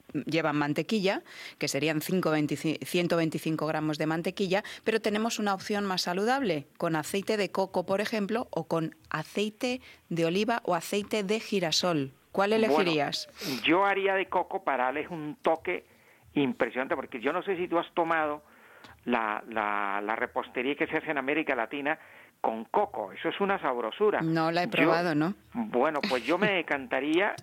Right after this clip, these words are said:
Speaker 2: con el aceite de coco.
Speaker 1: Pero fíjate que he hecho, eh, galletas, eh, de coco, con, de avena de co-,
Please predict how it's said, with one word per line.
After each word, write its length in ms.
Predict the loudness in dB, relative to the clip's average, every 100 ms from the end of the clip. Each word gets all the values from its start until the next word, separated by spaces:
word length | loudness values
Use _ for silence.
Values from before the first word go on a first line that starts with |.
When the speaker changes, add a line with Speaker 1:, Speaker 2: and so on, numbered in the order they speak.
| -16 -16 -16 -14 -14 -2
Speaker 2:
con 180 | 0 0
el 120 | 0
aceite 340 | 0 -2 0
de 160 | 0 0
coco. 300 | -4 -4 -12 _ _ -12 -4
Speaker 1:
Pero 180 | 0 0
fíjate 460 | 0 0 0 0 0
que 220 | 2 2
he 40 |
hecho, 380 | 2 0 -2 -2 -6 -12 -6
eh, 420 | -2 0 -2 -2
galletas, 840 | -2 -2 0 0 0 0 -2 -2 -6 _ -6
eh, 380 | -2 -2 -2 -2
de 140 | -4
coco, 380 | -4 -4 -6 -8 -14 -20 _ _ _ -10 -8
con, 220 | -2 -2 2
de 80 | 2
avena 260 | 2 2
de 100 | 0
co-, 200 | 0 -4